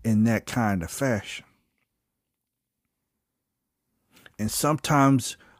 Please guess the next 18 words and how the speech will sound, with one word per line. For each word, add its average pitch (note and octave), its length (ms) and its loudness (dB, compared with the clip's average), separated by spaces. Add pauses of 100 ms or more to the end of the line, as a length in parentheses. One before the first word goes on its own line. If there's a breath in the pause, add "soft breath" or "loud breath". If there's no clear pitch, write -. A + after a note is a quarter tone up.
(140 soft breath)
our A#2 120 0
lady C#3 380 6
companions G2+ 720 -2
don't C3 280 0
make B2 280 0
it F#2 80 -8 (100)
any A#2 280 4
better D2+ 500 -2 (1600 soft breath)
because A2+ 320 -8
they B2 140 -2
don't C3 300 -4
un-, B2+ 460 -4 (120)
they B2 220 -2
don't C3 200 0
necessarily B2+ 920 -4
understand A#2+ 1300 -2 (560 soft breath)
that F2 160 -12
sometimes C3+ 1200 -4